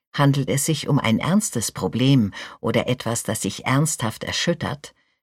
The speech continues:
möchtest du vielleicht mit einer vertrauten Person darüber sprechen, um dir über deine Gedanken und Emotionen klar zu werden. Probleme und Gefühle geraten außer Kontrolle,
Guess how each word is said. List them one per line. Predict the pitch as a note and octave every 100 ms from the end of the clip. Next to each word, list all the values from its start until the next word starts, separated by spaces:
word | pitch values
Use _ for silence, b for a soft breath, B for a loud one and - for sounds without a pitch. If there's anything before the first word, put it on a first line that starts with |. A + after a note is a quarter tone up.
| _
möchtest | D#3 D3 - F#3
du | G#3
vielleicht | G3 F#3+ F#3 -
mit | G3 F#3
einer | E3 E3
vertrauten | D3+ C#3 - C3 D#3 D#3+ E3
Person | D#3 D#3 D#3+ E3 C#3+
darüber | G#2+ G#2+ F2
sprechen, | F#2 - G#2+ G2+ G#2 F#2 B B B
um | A#2 A#2+
dir | C3 A#2+ -
über | - G2+
deine | B2 A#2+ C3
Gedanken | A#2 - A#2 C#3 C#3+ C#3
und | - A#2
Emotionen | - A#2+ A#2+ - A2+ A2+ A#2 C3
klar | - C3 F#2+
zu | - F#2+ D#2+
werden. | D2+ - - _ _ _ _ _ _ _ _ _ _ _
Probleme | - A#2+ A2+ A#2+ D3+ G#3
und | F3+ D#3 -
Gefühle | C#3+ - D#3 F3 G3+
geraten | E3+ B2+ C3+ C#3+ E3
außer | - D3 - D#3+
Kontrolle, | - B2+ - A#2+ C3 E3+